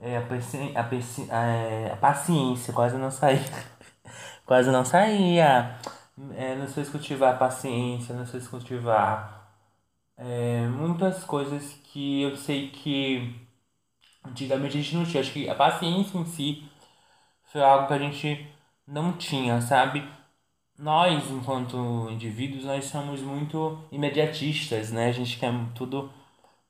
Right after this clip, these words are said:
logo pro agora, pro hoje, pra esse momento. E a pandemia, o, o covid, ela, ela, ele fez a gente entender que nem tudo é pra agora, nem tudo é pro, pro, pro,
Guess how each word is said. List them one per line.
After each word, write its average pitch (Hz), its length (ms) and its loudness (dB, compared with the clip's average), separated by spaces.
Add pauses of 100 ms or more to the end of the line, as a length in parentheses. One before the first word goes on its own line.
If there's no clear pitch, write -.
logo 123 540 0
pro 131 260 6
agora, 120 680 8
pro 123 260 0
hoje, 117 480 4
pra 120 220 0
esse 120 180 0
momento. 117 640 -2
E 120 240 -4 (1000)
a 117 80 -10
pandemia, 135 560 0
o, 120 440 -2
o 117 40 -6
covid, 120 480 -2
ela, 127 440 4
ela, 117 920 2 (560)
ele 123 160 -8
fez 135 280 -2
a 135 40 -2
gente 139 280 -4
entender 135 440 0
que 147 280 -2
nem 190 240 2
tudo 190 200 0
é - 20 0
pra 214 180 2
agora, 131 480 4 (220)
nem 139 140 -12
tudo 143 200 -6
é 139 100 -6
pro, 139 280 -4
pro, 135 420 -6 (420)
pro, 127 460 -6